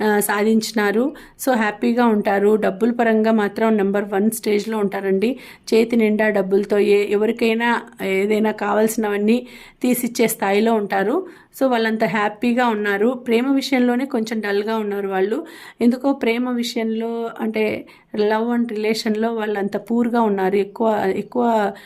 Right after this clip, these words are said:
ఎక్స్‌ప్రెస్ చేయకుండా ఉన్నారు. డబ్బుల విషయంలో స-, సంపాదన బాగుంది, ఆ, డబ్బులు బాగున్నాయి, ఏ, లగ్జరీ, లగ్జరీయస్, ఆమ్, లైఫ్ ఉంది,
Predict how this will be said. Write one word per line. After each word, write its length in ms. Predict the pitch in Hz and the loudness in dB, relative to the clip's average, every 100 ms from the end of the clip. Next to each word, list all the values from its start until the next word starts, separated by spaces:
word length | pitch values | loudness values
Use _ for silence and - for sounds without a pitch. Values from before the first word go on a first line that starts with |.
| - - | -18 -8
ఎక్స్‌ప్రెస్ 520 | 226 - 269 269 - | -8 -4 -2 -2 0
చేయకుండా 440 | 226 220 220 220 214 | 2 2 2 0 2
ఉన్నారు. 320 | 202 190 180 | 2 2 0
డబ్బుల 320 | 190 196 240 | -2 0 -2
విషయంలో 440 | 262 - 262 254 269 | -2 -2 0 2 0
స-, 140 | - 220 214 214 | -2 -14 -10 -4
సంపాదన 440 | 208 226 226 240 | 0 2 4 2
బాగుంది, 760 | 214 208 208 208 214 214 220 220 - - - | 2 0 0 0 0 0 -2 -6 -18 -14 -4
ఆ, 220 | 208 202 | 0 2
డబ్బులు 320 | 202 190 214 220 | 2 0 -2 -2
బాగున్నాయి, 1040 | 202 196 202 196 190 190 196 202 202 - | -2 0 0 2 2 2 2 2 0 -2
ఏ, 380 | 190 190 196 190 - 202 196 | -2 0 0 -2 -2 -4 -4
లగ్జరీ, 920 | 208 196 196 226 226 226 214 202 196 | -2 -2 0 2 2 2 0 0 -2
లగ్జరీయస్, 800 | 196 185 202 233 233 226 220 220 202 - - - - | -2 -2 0 2 2 0 0 0 -2 -4 -16 -14 -4
ఆమ్, 440 | 208 202 202 196 196 214 | -2 0 0 -2 -2 0
లైఫ్ 300 | 208 214 202 | 0 0 -4
ఉంది, 400 | 196 214 214 | -4 -2 -4